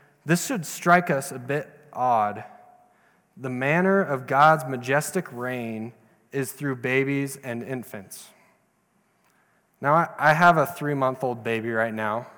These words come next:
and that is a silly idea to think about my helpless, vulnerable little baby <laughs> being the tool or the means that God overcomes the enemy. And so,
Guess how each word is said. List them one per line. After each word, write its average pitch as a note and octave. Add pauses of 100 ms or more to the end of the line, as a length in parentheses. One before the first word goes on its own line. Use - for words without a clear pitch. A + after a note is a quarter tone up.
(160)
and B2
that D3+
is B2+
a A2+
silly D#3
idea A#2+
to -
think C3+
about A#2 (240)
my C#3+ (300)
helpless, F3+
vulnerable D3
little D3
baby A#2+ (1500)
<laughs> -
being D3+
the C3
tool E3
or C3+
the B2
means C3
that A#2
God A#2+ (640)
overcomes A#2
the A2+
enemy. G#2+ (2250)
And C3
so, D3+